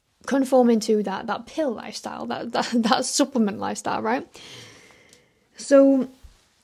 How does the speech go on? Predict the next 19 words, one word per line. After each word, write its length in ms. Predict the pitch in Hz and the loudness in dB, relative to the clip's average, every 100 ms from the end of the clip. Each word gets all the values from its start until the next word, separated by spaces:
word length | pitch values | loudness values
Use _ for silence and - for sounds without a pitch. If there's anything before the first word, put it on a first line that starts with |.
| _ _ _ _ _ | _ _ _ _ _
<clears throat> 1000 | - 269 226 214 _ _ _ _ _ - | -2 0 0 -4 _ _ _ _ _ -6
I 140 | 247 247 | -4 -4
think 260 | - 339 | -2 -2
there 100 | 302 | 2
is 80 | 269 | 2
an 100 | 247 | 2
overemphasis 640 | 247 233 226 214 - 226 220 | 2 0 0 -4 -4 -4 -2
now 320 | 214 208 220 | -2 -2 -4
on 400 | 233 214 208 208 | -4 -2 0 -2
the 60 | 208 | -4
things 280 | 208 220 226 | -2 0 2
we're 120 | 208 | 0
taking 680 | 202 208 202 - 226 226 240 | -4 -6 -6 -4 -2 0 -2
rather 300 | 226 220 208 | -4 -4 -4
than 140 | 208 202 | -4 -4
the 80 | 202 | -4
things 260 | 208 208 | -4 -4
we're 100 | 202 | -4
doing. 460 | 190 208 208 - | -4 -6 -6 -8